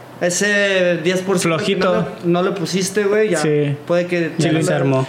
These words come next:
Speaker 2: si lo intentas flojito, flojito te vas a ir, güey.
Speaker 1: Sí,
Speaker 2: La
Speaker 1: güey.
Speaker 2: neta, flojito te vas a,
Speaker 1: O sea, en un
Speaker 2: a
Speaker 1: skatepark,
Speaker 2: doblar
Speaker 1: de que
Speaker 2: o
Speaker 1: de
Speaker 2: algo
Speaker 1: esos días
Speaker 2: así.
Speaker 1: de que llegas con un chingo de hueva, ¿no, güey? Son cuando te, te caes a
Speaker 2: Te
Speaker 1: lo
Speaker 2: lastimas.
Speaker 1: pendejo.
Speaker 2: Sí, machín. Entonces, pues,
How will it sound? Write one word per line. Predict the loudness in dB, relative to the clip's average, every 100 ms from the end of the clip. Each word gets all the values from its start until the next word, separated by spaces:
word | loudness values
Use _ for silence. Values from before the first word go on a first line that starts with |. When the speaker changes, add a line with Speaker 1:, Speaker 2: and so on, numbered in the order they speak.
| -2
Speaker 2:
si | 0
lo | 0
intentas | 0 0 0 0
flojito, | 0 0 -2 0 0
flojito | 0 0 0 -2 -2
te | 2
vas | 2 2
a | 2 4
ir, | 4 4 2
güey. |
Speaker 1:
Sí, | 2 2
Speaker 2:
La | 2
Speaker 1:
güey. | 2 2 0
Speaker 2:
neta, | 0 0 0 0
flojito | -2 -2 -2 -2
te | 0
vas | 0 0 0
a, | 0 2 2 0
Speaker 1:
O |
sea, | 0 2
en | 0
un | 2
Speaker 2:
a | 0
Speaker 1:
skatepark, | 0 -2 0
Speaker 2:
doblar | 0 2 0 0 -2
Speaker 1:
de |
que | 0
Speaker 2:
o |
Speaker 1:
de | 0
Speaker 2:
algo | 2
Speaker 1:
esos | 0
días | 0 0
Speaker 2:
así. | 0
Speaker 1:
de | -2
que | 0
llegas | 0 0 -2
con | 0 0
un | 0
chingo | -2 0
de | 0
hueva, | 2 0 2 0 0
¿no, | 2 2
güey? | 2 0
Son | 0 0
cuando | 2 2 2 -2 -2
te, | -2 -2 -8 -6
te | -4
caes | -2 -2 0
a |
Speaker 2:
Te | 0
Speaker 1:
lo | 0
Speaker 2:
lastimas. | 0 0
Speaker 1:
pendejo. | 0 0 0 -4 -8
Speaker 2:
Sí, | -4 0
machín. | 2 0 0 0 0 -2 -16 -16 -16 -16 -16 -16 -18 -4
Entonces, | -2 0 -2 0 0 0
pues, | 0 2 2 -2 -8